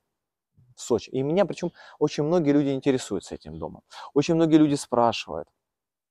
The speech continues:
Ну, я, конечно, пытаюсь, когда не спрашивать, я пытаюсь узнать, кто они, чтобы понимать, собственно говоря, а кому мы будем это все дело продавать, кто будет нашими соседями.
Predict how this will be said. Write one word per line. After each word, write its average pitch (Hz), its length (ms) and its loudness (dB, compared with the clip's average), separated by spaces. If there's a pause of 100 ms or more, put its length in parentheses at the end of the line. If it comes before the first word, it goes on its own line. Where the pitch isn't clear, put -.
(200)
Ну, 123 120 0
я, 123 140 6
конечно, 120 280 -2
пытаюсь, 120 320 4
когда 107 220 2
не 104 80 -4
спрашивать, - 260 2
я - 60 2
пытаюсь 120 240 -4
узнать, 117 240 -6
кто 123 220 0
они, 101 280 -6 (380)
чтобы - 200 -10
понимать, 117 400 -2
собственно - 400 -12
говоря, 87 460 -4
а 85 500 -4
кому 113 280 -4
мы 92 120 -8
будем 87 240 -8
это 85 180 -10
все - 160 -12
дело 90 200 -4
продавать, 95 500 -4
кто - 140 -6
будет 104 180 -6
нашими 98 220 -10
соседями. - 380 -16